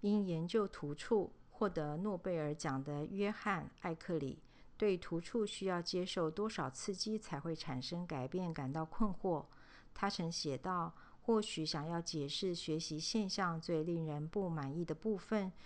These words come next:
就是必须长时间过度运作或是不运作，才能产生可测量的突触变化。”艾克里未意识到的是，让他观察时倍感沮丧的那些长时间的过度运作，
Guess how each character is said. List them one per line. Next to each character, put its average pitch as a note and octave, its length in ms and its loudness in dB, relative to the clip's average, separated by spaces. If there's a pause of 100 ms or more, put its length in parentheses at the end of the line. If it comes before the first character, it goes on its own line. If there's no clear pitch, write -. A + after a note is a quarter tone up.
(180)
就 F#3 180 0
是 F3 220 0
必 F3+ 160 0
须 F3 200 -2
长 D#3+ 300 -4
时 E3 220 -4
间 F#3 320 -2
过 G3 260 2
度 E3+ 280 -2
运 A#3 220 6
作 E3+ 240 2
或 D#3 280 0
是 D3+ 260 0
不 C#3 260 -2
运 F#3 240 2
作， D3+ 320 0 (520)
才 F3 160 2
能 F3+ 180 0
产 D3+ 260 -2
生 G3+ 280 -2
可 C#3 260 -2
测 G#3+ 280 0
量 C#3+ 200 0
的 D3 160 -2
突 C#3+ 260 -4
触 F3+ 220 0
变 F3 260 0
化。” D#3+ 380 2 (220)
艾 G#3 120 0
克 G3 220 2
里 D#3 260 2
未 F#3 280 2
意 G#3+ 280 0
识 F#3+ 220 0
到 F3+ 220 2
的 D3+ 120 0
是， E3+ 340 0
让 G#3+ 220 2
他 F#3+ 280 0
观 A3 240 2
察 E3 260 0
时 D#3 320 0
倍 E3+ 220 2
感 D#3 280 0
沮 C3+ 220 -6
丧 G#3 260 2
的 F3 100 0
那 E3+ 140 0
些 D#3+ 300 2
长 D#3 340 -2
时 F3 220 -2
间 E3+ 260 0
的 D#3 160 2
过 E3+ 240 2
度 D#3+ 200 0
运 F#3+ 240 2
作， D#3 340 2